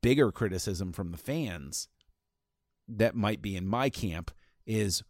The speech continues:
what the hell happened between Return of the <laughs> Jedi and The Force Awakens, man? Like, I, seriously, one of the, one of the biggest rocks I could hurl at The Force Awakens is,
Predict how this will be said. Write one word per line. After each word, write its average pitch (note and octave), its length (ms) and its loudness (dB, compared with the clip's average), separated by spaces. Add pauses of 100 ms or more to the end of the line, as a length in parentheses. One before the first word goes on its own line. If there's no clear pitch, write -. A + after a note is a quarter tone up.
what C3 260 4
the D#3+ 80 4
hell C#3 260 4
happened A#2 400 2
between G#2+ 340 0
Return A#2 320 2
of G#2 80 0
the F#2+ 80 2
<laughs> - 0 -
Jedi F#2+ 460 -2
and G2+ 140 0
The - 40 -4
Force - 360 -2
Awakens, F#2+ 540 0
man? F2 280 -6 (520)
Like, B2+ 320 6 (960)
I, C3+ 140 2 (380)
seriously, A2+ 460 6
one A2+ 220 8
of C3+ 60 8
the, C3 120 10
one A#2 160 6
of A#2 60 6
the G#2+ 60 4
biggest B2+ 340 4
rocks A2 340 2
I G#2+ 60 -4
could G2 160 -2
hurl G#2+ 260 6
at G2+ 80 2
The - 80 -8
Force A2 300 2
Awakens F2+ 580 0
is, F#2 400 -2